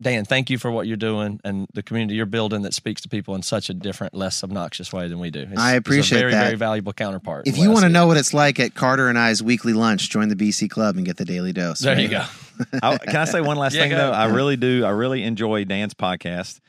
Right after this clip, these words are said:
Speaker 3: Uh, I was listening to it t-, even today on my run, and, uh, I, it made me, it, it revealed a lot of oppression in my life 'cause I was listening to Dan's
Speaker 1: <laughs>
Speaker 3: podcast,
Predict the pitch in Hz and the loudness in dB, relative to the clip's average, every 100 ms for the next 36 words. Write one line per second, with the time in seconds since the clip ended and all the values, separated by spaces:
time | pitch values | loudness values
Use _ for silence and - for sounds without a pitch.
0 | _ _ _ - 98 95 92 104 95 117 | _ _ _ -2 2 2 0 -2 -2 -4
1 | 117 104 117 110 107 104 117 104 101 110 | -2 -2 -2 -2 -4 -4 -4 -2 0 0
2 | 107 98 98 92 87 92 101 98 85 85 | 2 0 -2 -2 -2 -2 -2 -2 -4 -6
3 | - 101 92 90 90 87 85 82 _ _ | -8 -6 -4 -4 -4 -4 -4 -8 _ _
4 | _ _ _ - 107 - - 123 127 117 | _ _ _ -4 -4 -4 -8 -2 0 0
5 | 110 104 - - 135 - _ _ _ _ | 0 -4 -8 -6 -6 -6 _ _ _ _
6 | _ - 135 - 131 143 113 170 147 113 | _ -4 -2 0 0 0 2 2 2 0
7 | 110 131 _ - 113 104 120 139 123 113 | -2 -8 _ -6 -4 0 0 0 0 -2
8 | 131 123 - 87 80 - - - 113 117 | -2 -2 -2 -4 -6 -8 -12 -8 -2 0
9 | 113 117 135 160 143 - 113 123 127 123 | 0 0 -2 -2 -2 -4 -2 0 4 4
10 | - - - - - _ _ - 156 165 | 4 0 -2 -6 -6 _ _ 0 2 2
11 | 135 98 101 - | 2 0 -2 -4